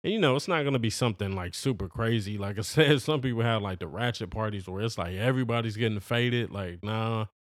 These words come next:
this is, this is a cool location, you know. Plus, people gotta drive afterward, so we can't have it be too wild or anything, but still, we're gonna have fun,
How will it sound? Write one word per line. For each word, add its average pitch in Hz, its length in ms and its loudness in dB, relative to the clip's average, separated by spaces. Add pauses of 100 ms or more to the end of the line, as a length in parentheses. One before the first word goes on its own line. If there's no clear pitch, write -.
(280)
this 117 220 2
is, 107 320 2 (120)
this 113 220 -4
is 107 160 -6
a 98 60 -4
cool 123 340 0
location, 104 920 -2
you 107 140 -4
know. 101 400 -4 (300)
Plus, 127 180 2
people 123 280 0
gotta 104 220 2
drive 104 760 2
afterward, 95 960 -2
so 98 460 -4 (540)
we 117 100 0
can't 117 260 2
have 117 220 2
it 98 120 -6
be 110 160 -4
too 127 220 -2
wild 104 420 0
or 101 100 -2
anything, 107 540 -4
but 98 100 -4
still, 127 360 4
we're 107 160 0
gonna 104 180 -2
have 101 260 -2 (100)
fun, 117 440 0